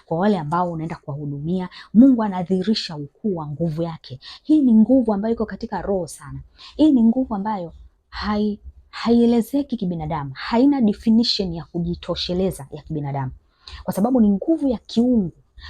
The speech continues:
ambayo leo utaidefine hivi, kesho utaapia kwa namna nyingine, kwa sababu Mungu ni Mungu wa leo, sio wa jana wala sio wa,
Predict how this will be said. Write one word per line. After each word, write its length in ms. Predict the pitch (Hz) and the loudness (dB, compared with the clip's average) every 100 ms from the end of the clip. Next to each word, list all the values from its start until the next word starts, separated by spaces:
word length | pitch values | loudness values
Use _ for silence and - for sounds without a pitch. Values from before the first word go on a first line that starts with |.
| - | -6
ambayo 320 | - 226 262 | 0 2 4
leo 200 | 254 294 | 6 6
utaidefine 640 | 269 - 202 190 - 269 247 | 4 2 -2 -2 -2 0 4
hivi, 240 | 240 247 | 4 2
kesho 240 | - 233 220 | -2 -6 -6
utaapia 480 | - 165 - 233 190 | -8 -14 -2 0 0
kwa 140 | 170 | -4
namna 220 | 156 160 | -6 -4
nyingine, 380 | 160 156 151 131 - _ _ _ _ _ - - | -2 -4 -4 -8 -10 _ _ _ _ _ -20 -4
kwa 100 | 202 | -2
sababu 300 | 220 247 254 | 2 2 4
Mungu 300 | 247 302 277 | 6 6 6
ni 100 | 240 | 4
Mungu 480 | 220 254 285 262 240 | 6 8 8 4 2
wa 100 | 202 | 2
leo, 380 | 214 214 170 196 _ _ _ - - | 4 4 0 -6 _ _ _ -20 -12
sio 240 | - 269 | -2 0
wa 100 | 214 | 0
jana 340 | 185 247 247 | 0 0 0
wala 160 | 233 214 | -2 -6
sio 320 | - - 226 | -6 -2 -2
wa, 160 | 185 | -2